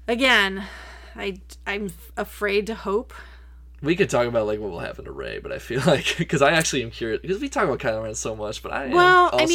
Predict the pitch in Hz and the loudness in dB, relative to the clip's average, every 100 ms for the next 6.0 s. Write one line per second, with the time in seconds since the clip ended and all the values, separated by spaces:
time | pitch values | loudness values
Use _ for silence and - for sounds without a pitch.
0 | 339 320 131 110 107 - - - - 247 | 2 2 2 2 2 -2 -8 -2 0 4
1 | 285 262 220 196 190 175 165 160 156 - | 6 6 2 -2 -2 -2 -2 -10 -10 -12
2 | - 214 190 101 202 123 104 - - - | -4 2 4 4 0 -2 -4 -6 -10 4
3 | 247 254 - 339 285 254 214 - 226 185 | 6 6 4 2 2 2 0 0 -2 -2
4 | - 156 - 156 - 202 208 208 196 196 | -6 -16 -10 -10 -8 -6 -4 -4 -2 -2
5 | 196 208 170 - 247 233 208 190 - - | -2 -2 -6 -4 -2 0 0 -2 -8 -20